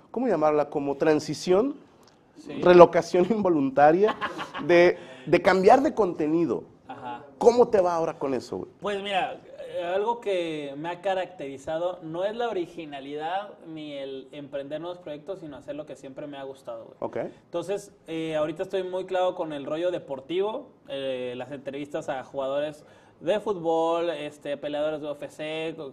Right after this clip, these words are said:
Speaker 2: gente de, de, del deporte,
Speaker 1: Ujú.
Speaker 2: con lo de las apuestas y, eh, pues también de pronto la comedia, que, a ver, me gusta hacerlo, pero lo hice quince años, güey, o
Speaker 1: Ya estás
Speaker 2: catorce,
Speaker 1: harto de
Speaker 2: ca-
Speaker 1: hacer comedia.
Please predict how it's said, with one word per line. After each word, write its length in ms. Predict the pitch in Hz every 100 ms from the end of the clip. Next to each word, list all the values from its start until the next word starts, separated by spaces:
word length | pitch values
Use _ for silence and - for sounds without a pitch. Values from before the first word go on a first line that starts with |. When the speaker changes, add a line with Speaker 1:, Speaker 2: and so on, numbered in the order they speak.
| -
Speaker 2:
gente 320 | 165 160 165
de, 420 | 170 165 139 139
de, 280 | 139 143 135
del 240 | 135 143 135
deporte, 560 | 135 160 156 226 269 -
Speaker 1:
Ujú. 360 | 175 180 226 294 - -
Speaker 2:
con 160 | 220
lo 80 | 226
de 80 | 226
las 140 | 208
apuestas 720 | 214 208 233 202 196 233 - - - - _ -
y, 400 | 196 254 339 -
eh, 460 | 185 165 160 156 151
pues 180 | 160 151
también 480 | 156 147 165 175 175
de 100 | 175
pronto 600 | 170 160 156 170 156 143
la 160 | 139 143
comedia, 440 | 170 208 240 202 -
que, 240 | 160 147
a 120 | 156
ver, 340 | 170 175 - - _ _ _ _ _
me 140 | 160 156
gusta 280 | 196 254 294
hacerlo, 520 | 277 247 254 311 - -
pero 160 | 196 220
lo 80 |
hice 240 | 302 - 262
quince 480 | 320 339 320 240 240
años, 380 | 302 320 294 160
güey, 240 | - 180
o 160 | 185 175
Speaker 1:
Ya 80 | 202
estás 220 | - 180
Speaker 2:
catorce, 80 | 185
Speaker 1:
harto 300 | 180 196 160
de 60 | 123
Speaker 2:
ca- 40 |
Speaker 1:
hacer 160 | 135 123
comedia. 300 | 123 107